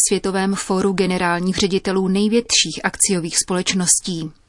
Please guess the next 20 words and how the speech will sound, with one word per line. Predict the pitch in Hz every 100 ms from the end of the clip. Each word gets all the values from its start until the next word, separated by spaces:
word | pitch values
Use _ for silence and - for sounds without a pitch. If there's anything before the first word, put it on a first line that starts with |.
| - -
S |
účastníky | 247 - 240 208 190 196
tehdejšího | 190 190 185 - 196 196
římského | 190 185 - 202 202
kongresu, | 202 185 180 190 - 208
organizovaného | 190 180 190 180 180 180 180 196
magazínem | 185 180 190 185 196 185 175 -
Fortune | - - 175 - - 190 190
a | -
mediální | 190 185 180 165 170 190 -
společností | 180 175 180 180 - 196 -
Time, | 185 180 196 208 - - - - -
římský | 185 190 - -
biskup | 226 226 - 226
hovořil | 190 190 214 240 226
o | 196
nové | 180 175 175 208 -
sociální | 190 - 190 180 185 196 -
smlouvě, | - 185 233 226 170 156 - -
zaručující | 196 196 196 - 196 175 -